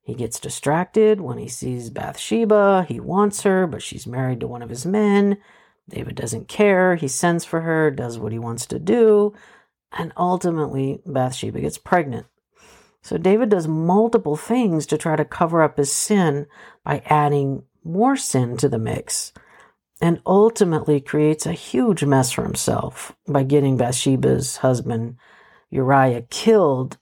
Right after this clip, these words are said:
to help cover up the pregnancy. God isn't happy,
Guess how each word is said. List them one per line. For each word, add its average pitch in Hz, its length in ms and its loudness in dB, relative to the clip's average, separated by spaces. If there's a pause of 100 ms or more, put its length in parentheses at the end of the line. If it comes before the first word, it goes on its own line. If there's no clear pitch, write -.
(120)
to 135 360 0
help 135 380 -4 (100)
cover 160 460 0
up 131 280 -4
the - 80 -10
pregnancy. 202 760 -2 (760)
God 175 240 0
isn't 202 240 2
happy, 202 480 2